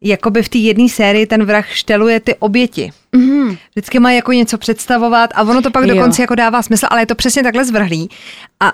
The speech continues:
Speaker 1: zrovna je vtipný, že na to jako koukám, víš, jako že si to dávám
Speaker 2: Jo.
Speaker 1: jako znova a ty s tím přijdeš. A takže pokud jste Most neviděli, tak to je další tip.
Speaker 2: Hmm. Je to zajímavý příběh, já
Speaker 1: No.
Speaker 2: jsem o něm taky neměla ani páru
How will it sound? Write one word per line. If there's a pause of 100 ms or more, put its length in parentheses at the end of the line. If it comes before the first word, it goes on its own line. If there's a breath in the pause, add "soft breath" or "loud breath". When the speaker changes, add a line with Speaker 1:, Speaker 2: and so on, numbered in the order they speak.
(100)
Speaker 1:
zrovna
je
vtipný,
že
na
to
jako
koukám,
víš,
jako
že
si
to
dávám
Speaker 2:
Jo.
Speaker 1:
jako
znova (500 loud breath)
a (420)
ty
s
tím
přijdeš.
A
takže
pokud
jste
Most
neviděli,
tak
to
je
další
tip. (480)
Speaker 2:
Hmm. (720 loud breath)
Je
to
zajímavý
příběh,
já
Speaker 1:
No.
Speaker 2:
jsem
o
něm
taky
neměla
ani
páru